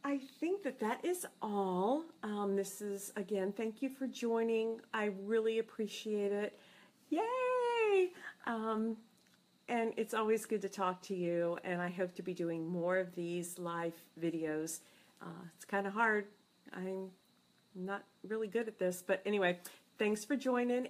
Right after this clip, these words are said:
and you can come back to this video later, and it will be here. It's not going anywhere.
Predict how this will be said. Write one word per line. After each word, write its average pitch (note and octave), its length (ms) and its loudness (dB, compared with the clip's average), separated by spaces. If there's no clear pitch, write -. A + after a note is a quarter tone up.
and G#3 200 4
you G#3+ 80 2
can A#3 200 -2
come G#3 220 -2
back F#3+ 360 2
to C4+ 100 0
this A#3+ 220 -2
video G#3 680 0
later, G#3+ 460 2
and F#3 440 0
it F#3+ 160 0
will F3 120 -4
be G3 200 -2
here. G3 300 -2
It's F3 200 -4
not G3 180 -2
going G#3 260 2
anywhere. G3+ 680 0